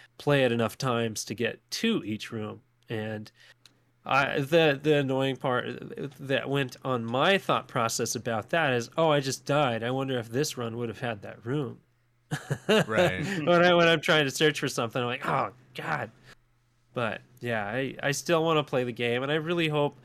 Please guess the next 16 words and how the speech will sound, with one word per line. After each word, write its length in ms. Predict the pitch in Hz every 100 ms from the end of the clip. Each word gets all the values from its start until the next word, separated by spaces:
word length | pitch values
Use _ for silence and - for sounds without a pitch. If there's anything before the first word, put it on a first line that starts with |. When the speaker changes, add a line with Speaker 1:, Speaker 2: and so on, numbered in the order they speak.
| - _ _
Speaker 1:
they 180 | 131 131
do 280 | 123 120 117
some 260 | - 117
D 160 | 107 120
L 120 | 113
C 540 | - - 147 147 151 147 _ _ _ _
or 460 | 135 127 127 127 123 -
it, 480 | 165 151 151 139 127 -
or 200 | 151 180
not. 460 | 202 247 175 120 131
Like, 260 | 135 127 147 156
just 260 | 175 160
bring 240 | - 175 165
out 160 | 170
another 320 | 147 139 143 120
game. 340 | 131 113